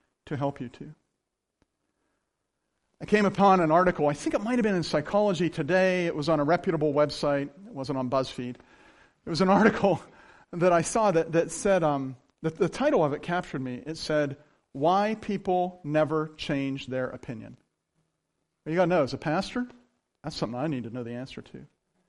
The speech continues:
And the article was well written, it was scholarly,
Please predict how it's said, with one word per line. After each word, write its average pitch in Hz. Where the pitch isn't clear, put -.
And 151
the 151
article 214
was 139
well 185
written, 226
it 135
was 127
scholarly, 208